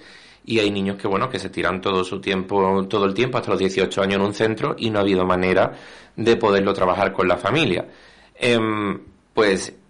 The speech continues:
cuando con la familia a lo mejor no es el entorno más adecuado, imagínate, Loli, me, estamos hablando incluso familias de, eh, yo he tenido niños que han tenido temas de abusos sexuales por parte de la familia.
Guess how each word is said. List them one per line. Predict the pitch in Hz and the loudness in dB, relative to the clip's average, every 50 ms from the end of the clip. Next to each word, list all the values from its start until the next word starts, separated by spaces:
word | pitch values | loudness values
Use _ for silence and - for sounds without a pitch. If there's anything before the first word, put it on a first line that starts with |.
| _ _ | _ _
cuando | - 117 117 107 107 101 101 92 | 2 2 2 2 2 0 0 2
con | 107 104 | 2 2
la | 104 101 | 2 2
familia | 101 107 101 98 101 101 110 110 | 0 0 -2 -2 0 0 2 2
a | |
lo | 113 113 | 2 0
mejor | 113 110 - - 131 123 | -2 -2 0 0 0 0
no | 117 107 104 104 | 2 0 0 0
es | 101 | 0
el | 107 107 110 | 0 -2 -2
entorno | 110 107 117 113 117 117 | -2 -2 -2 -2 0 0
más | 117 117 117 120 | 0 2 0 2
adecuado, | 117 120 120 120 139 147 147 143 147 165 196 190 - | 0 0 0 0 2 2 2 2 0 -2 -4 -8 -10
imagínate, | - 98 98 95 90 98 95 95 98 95 113 120 123 135 135 - - | -6 -4 -4 -4 -2 -2 0 0 0 0 0 0 0 0 -2 -4 -4
Loli, | 104 110 107 110 123 139 147 - - - | -2 0 0 0 0 -4 -6 -8 -14 -12
me, | - 95 95 - | -8 -6 -4 -4
estamos | 98 98 - 98 101 101 104 | -4 -4 -4 -2 0 2 2
hablando | 107 104 104 110 117 123 | 2 2 0 0 0 -2
incluso | 120 - - 101 92 92 101 95 | -2 -2 -4 -4 -2 -2 -4 -4
familias | - 90 85 85 90 98 117 117 117 | -4 -4 -4 -2 -2 0 0 0 2
de, | 117 107 104 101 95 92 95 - - - - - - - - _ _ _ | 0 0 0 0 -2 -4 -6 -10 -18 -20 -20 -20 -20 -20 -20 _ _ _
eh, | 101 98 95 85 85 80 - - 90 - | -4 -2 -2 -2 -2 -4 -6 -8 -8 -6
yo | - 87 | -4 -2
he | 82 80 | -2 -2
tenido | - 98 98 101 95 101 | -2 -4 -2 -2 -2 -2
niños | 104 98 92 117 143 143 | -2 -2 -4 -4 -4 -4
que | - | -6
han | 101 92 | -6 -4
tenido | - 90 87 82 85 101 101 | -4 -4 -4 -2 -2 -2 -2
temas | - 98 98 107 | -2 -4 -4 -2
de | 120 120 | -2 -2
abusos | 104 95 95 - 101 95 | -2 -2 -4 -4 -6 -6
sexuales | - 92 - - 90 92 95 - | -6 -8 -4 -2 -2 -2 -2 -2
por | - 117 98 - | -4 -6 -4 -2
parte | - - - - | -4 -2 0 0
de | 98 98 | 2 2
la | 90 - | 0 0
familia. | - 87 82 98 123 127 101 87 90 | -2 -4 -2 -2 0 0 0 -2 -2